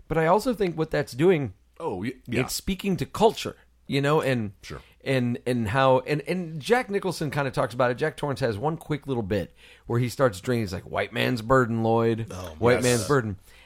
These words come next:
Speaker 1: And, and
Speaker 3: One
Speaker 1: just, like, the, the classism the, and, and going back to the message of race and,
Speaker 2: Mm-hmm.
Speaker 1: you know, the elimination of culture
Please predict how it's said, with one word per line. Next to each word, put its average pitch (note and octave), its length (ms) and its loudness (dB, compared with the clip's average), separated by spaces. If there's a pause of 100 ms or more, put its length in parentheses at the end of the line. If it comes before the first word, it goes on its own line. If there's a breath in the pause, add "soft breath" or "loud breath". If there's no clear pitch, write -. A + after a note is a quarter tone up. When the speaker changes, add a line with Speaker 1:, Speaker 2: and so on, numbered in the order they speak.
(160 soft breath)
Speaker 1:
And, E3+ 360 2 (140)
and E3 100 2
Speaker 3:
One D#3+ 80 0
Speaker 1:
just, D#3+ 220 -4
like, C#3+ 240 -2
the, C#3+ 140 4
the C#3 220 -2
classism C3 840 2 (540 soft breath)
the, C3+ 220 -2
and, C3 280 0
and B2+ 440 -4
going C#3+ 280 0
back D3 220 0
to - 80 -6
the B2 100 -2
message C3 360 -4
of A2 100 -4
race C#3+ 380 -2 (100)
and, A2 320 -2
Speaker 2:
Mm-hmm. F#2+ 140 -8 (260 soft breath)
Speaker 1:
you C3 120 -2
know, A#2+ 180 0
the A#2+ 180 -2
elimination D3 680 -2
of G2 120 -10
culture G2 500 -6